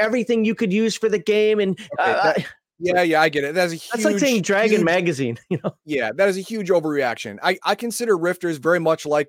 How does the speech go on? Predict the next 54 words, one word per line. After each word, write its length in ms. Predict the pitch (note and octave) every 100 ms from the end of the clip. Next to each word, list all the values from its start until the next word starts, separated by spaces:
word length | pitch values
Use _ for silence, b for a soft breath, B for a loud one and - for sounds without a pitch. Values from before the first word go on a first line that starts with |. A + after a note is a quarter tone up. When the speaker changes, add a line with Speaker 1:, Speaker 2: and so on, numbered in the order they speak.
| -
Speaker 2:
Dragon 340 | C3+ C#3 C#3+
Magazine, 480 | D#3+ F#3+ C#3+ G2+ F2+
you 80 | A#2
know? 140 | D3
Speaker 1:
Yeah. 60 | D#3
Speaker 2:
I 20 |
mean, 180 | D#3 D3+
it, 160 | D#3+ - _ -
it's, 240 | D#3+ -
it's 180 | D#3 -
ideas. 600 | D3 D3+ C#3+ A2+ - - -
It 140 | B2+ A#2
gives 240 | D#3+ D3+
you 120 | E3+
ideas, 680 | D3+ D3 D3 D#3+ D#3+ D#3+ D#3 - b b b -
and, 340 | C3+ C3+ C3+
uh, 420 | B2+ B2 B2 B2 A2+ -
may-, 300 | C3 C#3+ C#3+
maybe 340 | C#3+ D#3 E3
you 380 | F3 E3+ D#3+ D#3
had 180 | D#3+ E3
an 60 | E3+
idea 460 | E3 D#3 E3+ F3 C#3+
and 120 | C3+
someone 300 | D#3+ D#3 E3
else 160 | E3
fleshed 340 | - E3+ E3+ E3+
it 60 |
out 240 | F3 G3+ D#3+
and 160 | C#3+ D3
they 60 |
published 380 | - D#3 E3 -
it 100 | F3
in 60 | E3
Rifter. 300 | G#3 A#2+ - B -
Great, 280 | F#3 B3 A#2+
get, 240 | D#3+ G3+
get 160 | - G3+
that 160 | A3 F3+
Rifter, 420 | A#3+ - E3+ A#3 _ _ _ _ _
check 240 | - F3 G3+
it 60 |
out, 260 | B3+ C4 A#3+ _ _ _ _ _ _ -
and 500 | E3 F3 F3 F3+ D#3+
now 140 | D#3+
you 100 | F3
don't 100 | F#3+
have 80 | G3
to 40 | E3+
do 160 | F#3+
any 100 | G#3
work. 240 | G#3+ C4+ -
That's 160 | D#3+ -
great. 300 | D#3+ B3